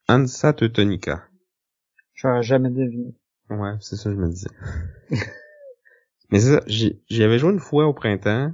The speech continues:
Speaker 1: on en avait parlé sur le podcast, puis tu sais, j'avais dit que j'avais aimé ça, pis tout ça, puis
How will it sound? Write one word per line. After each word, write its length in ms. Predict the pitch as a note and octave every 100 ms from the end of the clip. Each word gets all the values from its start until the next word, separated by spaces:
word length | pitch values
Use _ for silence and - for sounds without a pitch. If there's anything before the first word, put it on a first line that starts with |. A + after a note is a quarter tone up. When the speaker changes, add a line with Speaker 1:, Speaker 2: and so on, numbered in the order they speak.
| - -
Speaker 1:
on 100 | A2+
en 40 |
avait 220 | F#2 F#2+ G2
parlé 220 | G#2+ C#3+
sur 140 | -
le 40 | C#3
podcast, 540 | G#2 - F#2+ G#2+ B2
puis 60 | -
tu 40 |
sais, 100 | -
j'avais 160 | G2+ F2+
dit 140 | F#2+
que 60 | A2
j'avais 240 | G#2 F#2+
aimé 140 | F2+ F2
ça, 200 | - G#2+
pis 80 | -
tout 120 | -
ça, 200 | - D3 -
puis 420 | G2+ G2+ G2+